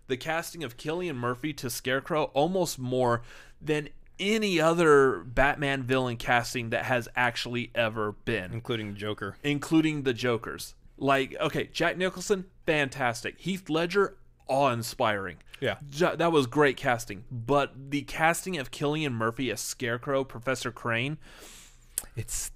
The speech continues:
Speaker 2: the Batman.
Speaker 1: that is so perfect.
Speaker 2: Yeah.
Speaker 1: That's like Patrick Stewart as Professor X levels of perfect <laughs> there. Um, so I, I had, I, I find it hard to cast someone else.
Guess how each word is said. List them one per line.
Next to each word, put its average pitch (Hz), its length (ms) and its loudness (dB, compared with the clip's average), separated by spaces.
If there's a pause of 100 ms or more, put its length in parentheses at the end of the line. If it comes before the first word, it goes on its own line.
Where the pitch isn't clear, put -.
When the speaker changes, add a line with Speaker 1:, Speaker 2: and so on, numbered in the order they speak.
Speaker 2:
the 127 160 6
Batman. 113 1120 4
Speaker 1:
that - 320 8
is 180 160 6
so 190 920 6
perfect. 190 560 2
Speaker 2:
Yeah. 113 220 4
Speaker 1:
That's 214 300 4
like 202 220 0
Patrick 185 420 2
Stewart 160 340 4
as 135 100 2
Professor 123 500 2
X 123 220 2
levels 117 400 0
of 107 140 -4
perfect 110 500 -2
<laughs> - 40 -20
there. 117 460 -2 (480)
Um, 147 400 2 (720)
so 156 200 0
I, 147 260 2
I 156 140 6
had, 202 300 8
I, 165 260 4
I 151 100 2
find 190 240 4
it 160 80 2
hard 143 460 4
to 127 380 2
cast 131 260 0
someone 120 200 -2
else. 104 160 -6